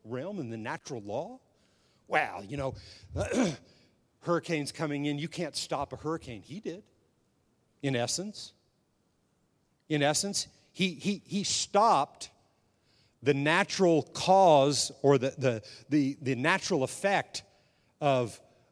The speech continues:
the weather to change because of his prayer. But you know what he,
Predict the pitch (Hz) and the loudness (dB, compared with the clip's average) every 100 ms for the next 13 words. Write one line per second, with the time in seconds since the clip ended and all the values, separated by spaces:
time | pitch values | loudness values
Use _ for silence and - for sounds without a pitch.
0 | - 127 107 147 202 120 92 107 120 _ | -2 0 4 6 4 2 -8 -14 -16 _
1 | _ _ _ - 143 - - 190 208 151 | _ _ _ -8 -6 -6 -4 -4 -2 -2
2 | 131 101 117 - 175 127 120 135 - - | -2 -6 -8 -6 -4 -4 -6 -8 -10 -8
3 | 175 80 - _ _ _ _ _ _ _ | -10 -10 -18 _ _ _ _ _ _ _
4 | _ _ _ _ _ _ _ _ _ _ | _ _ _ _ _ _ _ _ _ _
5 | _ _ _ _ _ _ _ _ _ _ | _ _ _ _ _ _ _ _ _ _
6 | _ _ _ _ _ _ _ _ 107 127 | _ _ _ _ _ _ _ _ -6 -2
7 | 127 127 120 | 0 0 -2